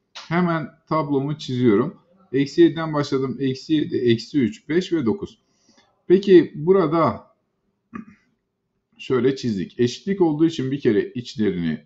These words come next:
doldurdum. Peki burada işaret olarak nereden başlayacağız? Arkadaşlar f x'in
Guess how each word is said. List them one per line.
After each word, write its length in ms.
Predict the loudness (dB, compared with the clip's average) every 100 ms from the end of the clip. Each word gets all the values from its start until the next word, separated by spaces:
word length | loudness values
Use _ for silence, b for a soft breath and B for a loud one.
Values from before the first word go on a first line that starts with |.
| _ _ _ _ _ _ -4
doldurdum. 880 | -2 0 -2 -2 0 0 0 -2 -4 -12 _ _ _ _ _ _
Peki 280 | -2 0 2
burada 480 | 4 6 4 0 -2
işaret 420 | -6 -2 0 0
olarak 300 | 0 0 0
nereden 360 | 0 0 2 4
başlayacağız? 500 | 2 0 -4 -4 -4
Arkadaşlar 560 | -6 -4 -4 -4 -4 -2
f 260 | -4 -2
x'in 420 | -8 -6 -6 -6